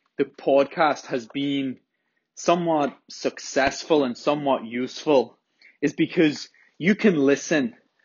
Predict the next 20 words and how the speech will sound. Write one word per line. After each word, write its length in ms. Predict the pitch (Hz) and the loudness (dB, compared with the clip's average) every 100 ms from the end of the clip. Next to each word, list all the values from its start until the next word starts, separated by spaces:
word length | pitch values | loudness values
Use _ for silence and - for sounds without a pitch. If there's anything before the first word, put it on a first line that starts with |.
| _ - - | _ -12 -4
and 160 | 156 160 | -2 2
you 120 | 190 | 2
can 200 | 185 147 | 2 -4
sit 560 | - - 190 180 - - | -6 0 2 2 0 -8
and 160 | 135 147 | -4 0
you 100 | 147 | -2
can, 320 | - 156 131 _ _ _ - | -2 -6 -6 _ _ _ -8
you 100 | 151 | -6
can 220 | - 139 | -4 -2
disagree 680 | 131 180 - 147 147 165 175 | 4 4 4 4 6 6 6
with 200 | 175 - | 4 2
me 420 | 170 170 170 156 | 2 4 6 4
and, 240 | 131 127 127 _ _ - | 4 0 -4 _ _ -2
and, 340 | 139 139 123 - | 0 0 -4 -6
and 160 | 143 147 | -2 2
then 140 | 147 | 4
all 260 | 156 180 175 | 6 6 6
of 80 | 143 | 4
a 60 | |
sudden 640 | 135 - 143 143 151 135 | -2 0 2 0 -4 -10